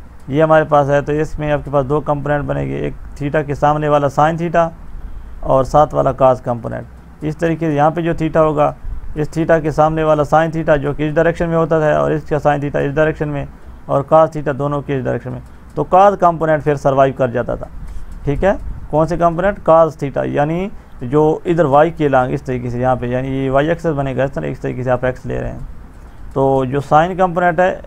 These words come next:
यानी sin theta, ये वाले cancel हो जाते हैं, तो आपके पास हो जाता है cos component। तो आप net electric field की वैल्यू कैसे find करते हैं? ई वाई is equal to, अ, टू कर लेते थे, क्योंकि दो field है, एक इसकी वजह से और एक इसकी वजह से।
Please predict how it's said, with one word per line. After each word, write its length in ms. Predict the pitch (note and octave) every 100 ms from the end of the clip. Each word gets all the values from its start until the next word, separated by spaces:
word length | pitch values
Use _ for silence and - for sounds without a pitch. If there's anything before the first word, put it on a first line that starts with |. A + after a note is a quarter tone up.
| -
यानी 160 | D3
sin 300 | D3 D3+ D#3+
theta, 260 | D#3 D3+ D3+
ये 160 | D3 D#3
वाले 180 | D3+
cancel 260 | C#3+ D#3+ E3+
हो 60 | E3
जाते 200 | E3+ F#3
हैं, 100 | F3+
तो 80 |
आपके 220 | D3+ D3+ D3+
पास 200 | D3 C#3+
हो 80 |
जाता 280 | D3 D3 E3+
है 100 | -
cos 280 | - C3+ C3
component। 440 | C3+ B2+ B2+ B2 - - - -
तो 60 |
आप 260 | C#3 D#3 D#3
net 320 | C#3 D3 E3 -
electric 380 | C#3+ D3 E3 D3+
field 240 | D#3 D3
की 100 | D#3
वैल्यू 220 | D3+ C#3
कैसे 240 | C#3+ D3 D3+
find 280 | C#3+ D3
करते 220 | C#3+ C#3 D#3+
हैं? 60 | -
ई 140 | D3
वाई 400 | C3 C3+ D#3+ F3+ - - - -
is 140 | C#3 B2+
equal 460 | C#3+ C#3+ D#3+ D#3+
to, 200 | F3 F#3+
अ, 20 | A#3+ - - - A#2+ C#3 C3+ C3+ C2+ C2+ B2+ -
टू 180 | E3 F3
कर 180 | F#3+
लेते 240 | F3+ F#3 F#3
थे, 120 | F#3+
क्योंकि 300 | D#3+ D#3+ D#3
दो 240 | B2+ D#3+
field 280 | E3+ F3 E3+
है, 80 | E3+
एक 200 | D#3 D3
इसकी 220 | D#3 F3+
वजह 140 | F3 E3+
से 140 | E3+
और 100 | D3
एक 140 | C#3
इसकी 220 | D3 - E3
वजह 140 | F3
से। 200 | E3+ G#3+